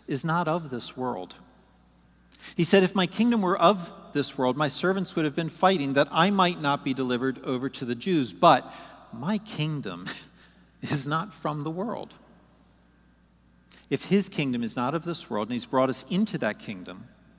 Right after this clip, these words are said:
that's not of this world, then our prayers need to be in line with that kingdom,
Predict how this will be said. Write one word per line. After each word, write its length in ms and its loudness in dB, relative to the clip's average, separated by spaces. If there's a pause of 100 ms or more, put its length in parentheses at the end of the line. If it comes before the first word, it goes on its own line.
(560)
that's 220 -8
not 200 0
of 100 -10
this 260 -12
world, 300 -12 (1500)
then 120 -6
our 160 -2
prayers 760 -8 (140)
need 180 -6
to 60 -16
be 160 -4
in 180 -4
line 460 -6 (680)
with 200 -6
that 320 -4
kingdom, 440 -14